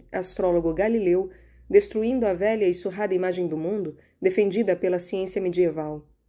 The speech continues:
Neste ponto, é interessante notar o fato de que as pessoas que vivem de acordo com o seu sol encontram mais do seu destino do que aquelas que vivem de acordo com a sua lua ou seu ascendente.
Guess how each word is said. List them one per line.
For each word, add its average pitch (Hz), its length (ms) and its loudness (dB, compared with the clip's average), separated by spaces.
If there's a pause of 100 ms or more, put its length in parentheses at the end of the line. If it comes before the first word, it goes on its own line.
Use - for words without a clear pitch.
(520)
Neste 196 260 2
ponto, 208 360 0
é 185 40 0
interessante 190 520 -4
notar 180 400 -2
o 165 40 -2
fato 190 280 -6
de 180 100 -10
que - 80 -4
as 190 120 -4
pessoas 233 520 -2
que 202 120 -4
vivem 170 260 -2
de 165 100 -2
acordo 208 320 -2
com 185 140 -2
o 165 60 -4
seu 156 180 -6
sol 175 440 -2 (340)
encontram 220 460 2
mais 233 400 0
do 220 100 -4
seu 220 180 -2
destino 180 500 0
do 185 100 -2
que 202 100 -4
aquelas 208 420 -2
que 208 120 -4
vivem 202 240 -2
de 196 100 -2
acordo 180 360 -2
com 196 120 -8
a 185 60 -4
sua 180 260 -2
lua 170 360 0 (200)
ou 185 140 2
seu 190 200 0
ascendente. 165 760 -4